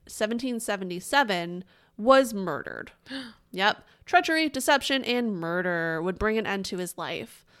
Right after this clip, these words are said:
Speaker 2: Ugh.
Speaker 1: I know, so terrible. Cornstalk was being held hostage when several white settlers killed him and his fellow hostages extremely brutally.
Speaker 2: Wow.
Speaker 1: After being shot eight freaking times,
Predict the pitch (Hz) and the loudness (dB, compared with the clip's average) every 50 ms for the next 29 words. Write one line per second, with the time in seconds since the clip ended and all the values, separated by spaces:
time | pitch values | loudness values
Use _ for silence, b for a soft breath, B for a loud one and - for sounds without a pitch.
0 | b b b 190 170 - - 254 254 269 254 240 233 - 254 233 - 240 226 220 | b b b -14 -6 -2 0 2 2 2 0 0 -2 -4 -4 -4 -2 -2 -2 -2
1 | 208 190 185 175 175 185 202 b b b b b b b - - 277 294 311 - | -2 -2 -4 -4 -6 -6 -8 b b b b b b b -4 -2 0 0 0 0
2 | - 359 339 339 330 262 240 202 - 208 202 202 202 196 214 202 196 196 190 185 | 2 2 2 2 2 -2 -2 0 0 0 0 0 -2 -2 0 0 0 0 0 -2
3 | 170 175 - - 180 160 160 156 - 175 175 175 - - 214 214 208 262 294 294 | -2 -2 -4 -6 -6 -6 -6 -6 -4 -4 -4 -4 -2 0 0 2 4 4 4 4
4 | 254 208 190 185 185 - - - 175 165 160 160 160 160 156 165 - - - - | 2 0 -2 -2 -4 -6 -8 -8 -6 -6 -4 -6 -6 -6 -6 -8 -10 -10 -6 -4
5 | 294 349 330 262 220 156 165 175 190 190 - _ 202 208 214 220 254 240 - - | -2 -2 -2 -4 -4 -6 -6 -8 -10 -12 -12 _ -6 -6 -4 -4 -6 -8 -8 -6
6 | 247 254 262 262 262 269 294 - - 208 180 165 160 156 151 - - _ - - | -6 -4 -6 -6 -6 -6 -8 -8 -10 -10 -8 -8 -8 -8 -10 -12 -16 _ -10 -8
7 | - - - - 320 311 311 285 220 190 175 160 131 76 - - 202 208 - _ | -8 -6 -6 -4 -4 -2 -2 -2 -4 -4 -6 -6 -6 -8 -8 -10 -12 -16 -16 _
8 | - 190 180 175 170 170 170 170 165 165 160 156 151 151 151 - - 214 226 220 | -6 -6 -4 -4 -4 -4 -4 -4 -4 -6 -6 -6 -8 -10 -14 -4 2 2 2 2
9 | - 233 240 220 240 220 226 220 - - 214 196 - - _ _ _ - 233 247 | 2 0 0 0 0 -2 -2 -4 -2 0 0 0 0 -4 _ _ _ -2 0 0
10 | 285 320 - - _ _ - - - 294 294 277 285 269 254 240 262 262 233 185 | 0 -2 -4 -6 _ _ -10 -4 -2 -2 0 0 0 0 0 0 0 2 2 2
11 | - 147 160 170 185 190 - | 2 0 -2 -4 -6 -8 -12